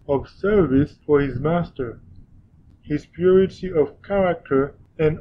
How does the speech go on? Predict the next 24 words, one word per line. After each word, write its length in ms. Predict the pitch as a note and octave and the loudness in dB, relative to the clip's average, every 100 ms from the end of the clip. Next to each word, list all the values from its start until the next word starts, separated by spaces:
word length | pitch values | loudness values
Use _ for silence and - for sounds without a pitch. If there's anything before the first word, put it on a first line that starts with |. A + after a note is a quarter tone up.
| - | -4
unwavering 840 | E3 D3+ E3 F#3 E3 D3 D3+ D3 | -2 0 0 2 0 -2 -4 -6
fidelity 920 | - C#3+ D3 E3+ F3 - - C#3 D#3+ - | -10 -2 2 2 0 -6 -4 -2 -4 -4
are 240 | D3 D3 - | -2 -2 -4
equaled 640 | G3+ A3 - C#3 D3 E3 - - | -6 -6 2 4 4 2 -4 -12
only 420 | E3+ F#3+ F3 E3 | -6 -2 -2 -2
by 180 | D#3+ D#3+ | -2 -2
his 280 | C#3 D3 C#3 | -4 -8 -8
humility 680 | C#3 C3+ E3 F#3+ F#3 - E3 | -10 -8 -2 -2 -2 -6 -6
of 240 | F3+ F3+ | -4 -8
heart 360 | - B2+ B2+ C3 _ | -8 -4 -4 -6 _
and 200 | D#3+ C#3+ | -4 -2
his 200 | C#3+ D3 | 0 -4
contrition 960 | - D3+ D3 - E3+ G3 - C#3 C#3+ D#3+ - - | 0 -2 -2 -4 2 2 2 -4 -4 -8 -12 -14
before 360 | C3+ - D3 | -6 2 2
God. 360 | D3 D#3+ C3 B2 - - _ _ _ _ - _ _ _ - | 4 2 0 -4 -16 -20 _ _ _ _ -20 _ _ _ -14
We 100 | - | -6
repeat, 560 | D3 F3 F#3 - D#3 F3+ - - - | 2 4 4 4 4 4 -4 -20 0
the 160 | D3 | 2
life 360 | C3+ C3+ C#3+ F#3+ | 4 2 0 -2
of 180 | G#3 E3 | -4 0
Daniel 460 | E3 E3 D3 D3+ - | 0 0 0 0 -2
is 220 | D#3 D3+ | -4 -2
an 120 | E3 | -2
inspired 680 | D3 C#3+ - E3+ E3 F3 F3 | -2 -4 -8 -4 0 0 -2